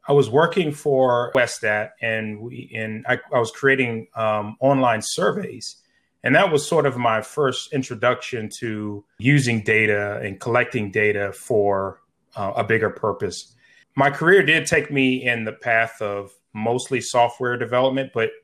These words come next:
it's always been on large scale enterprise data systems. I, I, you know, I was a developer for, say, about fifteen years. I got into management, and I was first introduced to data science around, I guess, twenty, two thousand thirteen.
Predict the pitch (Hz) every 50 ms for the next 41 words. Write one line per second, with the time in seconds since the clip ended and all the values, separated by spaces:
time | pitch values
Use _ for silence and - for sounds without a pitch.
0 | _ _ _ - 131 - - - 131 127 131 135 131 123 120 113 101 104 127 117
1 | 110 110 110 107 107 104 104 104 104 - _ _ _ _ _ 123 107 107 107 107
2 | 107 107 101 - - - - 117 110 104 104 101 104 - 107 107 - 101 - -
3 | 110 104 104 98 - - - 104 104 104 101 - - - 113 - - - 101 98
4 | 98 - - _ _ _ _ _ - 139 143 147 135 135 120 147 127 123 120 120
5 | 120 120 123 113 117 110 123 131 131 135 131 - 139 127 - - 127 117 110 104
6 | - - 127 120 117 113 110 110 110 110 107 113 - - 147 139 - - 139 127
7 | 113 113 120 127 127 127 123 117 110 107 98 - 123 117 110 107 107 - - 101
8 | 104 110 117 123 123 117 110 117 120 117 117 - - _ _ _ _ _ _ _
9 | _ _ _ _ _ _ - 143 139 131 135 135 131 131 - - - 214 240 247
10 | - - 185 165 - 180 160 170 160 147 - 139 117 - 131 147 151 147 - -
11 | - 131 123 123 123 120 - 120 120 123 127 127 131 127 127 127 131 127 127 131
12 | 139 _ _ _ _ _ _ - 139 - _ - - 175 202 208 - - - -
13 | - - - - 165 165 165 165 160 160 160 156 156 156 151 151 147 - 190 185
14 | 165 151 147 139 131 107 - _ - 139 147 147 - - 151 151 156 160 175 180
15 | 185